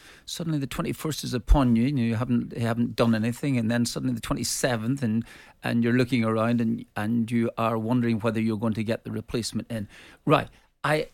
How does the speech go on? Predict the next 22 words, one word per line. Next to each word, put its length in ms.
I 120
accept 440
what 120
Simon 300
has 140
said, 400
and 120
you've 160
obviously 380
agreed 300
with 140
him, 160
and 120
I 60
do. 200
So 380
the 120
idea 460
that 180
he, 260
he, 260
that 180